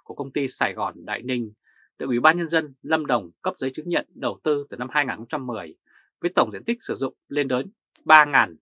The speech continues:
năm trăm chín mươi lăm ha và tổng nguồn vốn đầu tư lên tới hai mươi lăm ngàn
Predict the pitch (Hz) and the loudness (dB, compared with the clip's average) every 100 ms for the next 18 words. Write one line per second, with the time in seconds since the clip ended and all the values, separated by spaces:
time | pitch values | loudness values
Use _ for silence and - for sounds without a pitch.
0 | - 139 135 - 127 110 120 147 143 131 | -6 -4 -2 2 0 0 -8 -4 -4 -6
1 | - 127 113 98 - _ _ - - 131 | 0 4 4 2 -6 _ _ -20 -8 -2
2 | - 127 110 139 175 165 139 165 160 143 | 4 4 2 -2 0 0 0 -2 -2 -4
3 | 135 175 - 175 170 165 143 135 101 | -4 -4 0 2 4 4 4 0 0